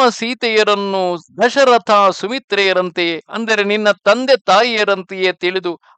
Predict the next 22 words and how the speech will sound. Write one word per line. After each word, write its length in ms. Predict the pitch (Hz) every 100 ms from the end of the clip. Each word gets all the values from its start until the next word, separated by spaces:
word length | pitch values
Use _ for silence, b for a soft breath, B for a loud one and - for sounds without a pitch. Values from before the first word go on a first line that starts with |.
| -
ಅವರ 260 | 214 208 190
ಸೇವೆಯನ್ನು 680 | - 202 254 214 190 185
ಮಾಡು" 380 | 175 180 180 170 - _
ಎಂದು 420 | 196 196 180 180
ಆಶೀರ್ವದಿಸಿ 920 | 156 147 214 - 202 175 170 156 165 151
ಕಳುಹಿಸುತ್ತಾಳೆ 800 | 151 185 208 170 - 165 165 160
ಎಂದು 240 | 156 156
ಬರುತ್ತದೆ. 480 | 147 151 - 147 143 B B B B B B _
ವಾಲ್ಮೀಕಿ 560 | 220 285 277 269 202 247
ರಾಮಾಯಣದಲ್ಲಿ 880 | 233 233 226 220 220 202 208 202 196
ವನವಾಸಕ್ಕೆ 840 | 165 214 262 285 302 302 254 269
ಹೋಗುವ 540 | 214 208 277 277 254
ಸಂದರ್ಭದಲ್ಲಿ 880 | 220 226 220 214 202 202 208 196 190
ಸುಮಿತ್ರೆಯು 680 | - 202 247 - 190 185 175
ಆ 280 | - 175 180
ಆಶೀರ್ವಾದವನ್ನು 1000 | 160 208 233 202 175 175 175 165 165 160
ಮಾಡುತ್ತಾಳೆ 720 | 147 180 196 165 175 170 165
ಎಂದು 300 | 165 165 156
ಬರುತ್ತದೆ. 480 | 151 226 - 143 135 B B B B B -
ಇನ್ನು 540 | 302 311 311 294 285
ಊರ್ಮಿಳೆಯ 680 | 180 214 294 247 208 196 185
ವಿಚಾರ. 400 | 170 - 175